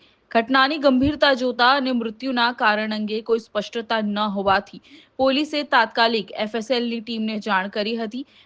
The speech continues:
એફ એસ એલની ટીમ પણ ઘટના સ્થળે પહોંચી ગઈ હતી અને મૃત્યુનું સાચું કારણ જાણવા માટે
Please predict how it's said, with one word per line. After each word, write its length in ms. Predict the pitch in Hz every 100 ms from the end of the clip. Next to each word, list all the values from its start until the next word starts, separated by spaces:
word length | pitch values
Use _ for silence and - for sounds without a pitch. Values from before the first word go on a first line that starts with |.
| -
એફ 160 | 202 240
એસ 140 | 240
એલની 280 | 262 269 277
ટીમ 240 | 269 277
પણ 180 | 277 285
ઘટના 320 | 269 247 254
સ્થળે 300 | 254 285 247
પહોંચી 340 | 247 233 220 240
ગઈ 200 | 233 240
હતી 300 | 233 226 285
અને 200 | 269 226
મૃત્યુનું 640 | 208 220 214 269 262 247
સાચું 460 | - 254 269 370 349
કારણ 340 | 262 240 233
જાણવા 420 | 208 196 202 208
માટે 380 | 202 190 240